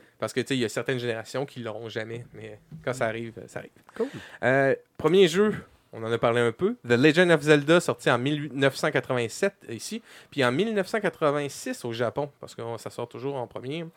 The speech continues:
Speaker 1: Euh, Nintendo Entertainment System, Famicom Disk System, euh, c'est le, c'est le premier, pour le premier jeu top-down, euh, Link doit retrouver la, la, la Triforce séparée en huit morceaux répartis dans huit donjons,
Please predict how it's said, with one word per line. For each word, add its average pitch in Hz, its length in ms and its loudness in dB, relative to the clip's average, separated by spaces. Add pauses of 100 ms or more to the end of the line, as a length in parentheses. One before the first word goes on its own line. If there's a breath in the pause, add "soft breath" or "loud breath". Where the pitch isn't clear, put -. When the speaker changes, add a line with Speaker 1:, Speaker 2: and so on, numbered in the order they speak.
(300 loud breath)
Speaker 1:
Euh, 117 120 4
Nintendo 160 400 4
Entertainment 156 640 -2
System, 196 440 -2
Famicom 147 500 0
Disk 127 240 -6
System, 139 480 -6 (420 loud breath)
euh, 117 320 4
c'est 139 160 -4
le, 131 100 2 (320)
c'est - 140 -4
le 135 60 -8
premier, 180 520 0
pour 156 140 0
le 151 80 2
premier 180 320 0
jeu 180 160 -2
top-down, 131 640 0 (320 loud breath)
euh, 117 160 2
Link 143 400 0
doit 123 200 4 (180)
retrouver 160 480 0
la, 117 240 8 (100)
la, 120 220 4
la 117 420 4
Triforce - 520 -4
séparée 165 640 0
en 117 160 -2
huit 143 300 -4
morceaux 160 340 -2
répartis 131 480 -4
dans 113 180 -4
huit 147 240 -8
donjons, 120 440 -6